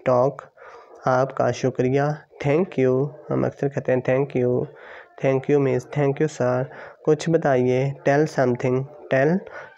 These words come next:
something, कुछ बताइए इस बारे में, about it, about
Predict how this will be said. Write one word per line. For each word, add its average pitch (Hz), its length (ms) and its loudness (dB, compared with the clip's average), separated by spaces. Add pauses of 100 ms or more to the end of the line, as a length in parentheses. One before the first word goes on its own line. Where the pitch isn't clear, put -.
(120)
something, 135 560 0
कुछ 147 280 0
बताइए 131 640 0 (440)
इस 165 220 0
बारे 131 320 4
में, 120 240 0 (360)
about 131 420 4
it, 123 280 -2 (880)
about 131 500 4